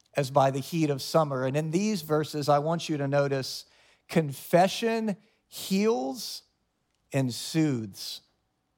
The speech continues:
You've probably heard the phrase, "Confession is good for the soul." Let's see a show of hands. Anyone ever heard that expression? "Confession is good for the soul." Well, according to the scriptures, confession can not only be good for your soul or for your emotional state,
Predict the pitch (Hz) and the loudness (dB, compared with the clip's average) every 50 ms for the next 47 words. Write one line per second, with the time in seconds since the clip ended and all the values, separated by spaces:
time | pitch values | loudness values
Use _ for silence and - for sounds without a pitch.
0 | - - _ _ _ _ _ _ _ _ _ _ _ _ _ _ - - _ _ | -20 -20 _ _ _ _ _ _ _ _ _ _ _ _ _ _ -20 -20 _ _
1 | _ _ _ - 190 180 - - 240 - 254 240 220 180 233 220 202 180 - - | _ _ _ 2 2 4 6 6 6 6 6 4 4 4 4 2 2 0 2 4
2 | 202 190 180 175 175 165 - - - 180 156 - - - 190 196 196 - - 214 | 4 6 6 4 4 2 0 -2 -2 -2 -2 0 2 4 6 6 4 2 0 0
3 | 196 180 - 170 160 147 135 143 160 165 170 170 165 - 175 151 143 135 - - | 0 0 2 0 0 0 0 2 4 4 4 2 0 -2 -4 -2 -2 -4 -2 2
4 | 170 165 151 131 127 135 170 - - 247 220 180 - - 202 196 185 147 143 143 | 2 4 4 2 2 0 -2 -2 0 0 0 2 2 4 4 4 4 4 2 0
5 | 135 131 139 131 165 180 196 208 202 190 196 156 175 180 175 160 160 156 147 - | 0 -2 -2 -2 -2 0 2 2 2 2 2 2 2 2 4 4 4 4 2 -2
6 | - - 165 160 156 - 180 165 165 - _ - _ _ _ - - 156 139 - | -2 2 2 2 2 0 -4 -6 -6 -10 _ -20 _ _ _ -2 -2 -2 0 4
7 | - 190 202 196 - 202 202 185 170 156 156 139 135 147 160 165 156 - - 165 | 4 4 4 4 2 0 -2 0 0 0 -2 0 2 2 2 2 2 0 -2 -2
8 | 147 139 139 - - - 165 170 170 165 165 - _ _ _ _ _ _ _ _ | -2 -2 -4 -4 0 2 2 2 2 2 0 -2 _ _ _ _ _ _ _ _
9 | _ _ _ _ _ _ - 180 180 180 - - 285 262 240 220 196 175 165 - | _ _ _ _ _ _ 0 2 2 2 4 2 2 4 4 2 0 0 -2 -2
10 | - 294 311 285 - - 185 165 - - 185 165 156 - 226 247 - - 185 175 | -2 -2 -2 0 0 -2 -2 -2 -2 -4 -4 -2 2 2 2 2 2 0 -4 -2
11 | - 190 180 180 196 208 202 185 170 156 151 143 160 165 139 - - 143 135 131 | 0 2 4 4 4 4 4 2 0 0 0 0 0 -2 -2 -2 -4 -4 -2 -2
12 | 127 120 - - 170 156 160 160 165 165 160 131 131 113 - 143 135 135 131 131 | -4 -4 -2 2 4 4 6 4 4 4 2 0 -2 -4 -6 -4 -2 0 0 2
13 | 135 147 185 247 - - 180 151 135 131 117 - - - 143 131 131 139 135 | 4 4 4 2 0 -2 -4 -4 -4 -4 -6 -4 0 0 2 2 2 0 -4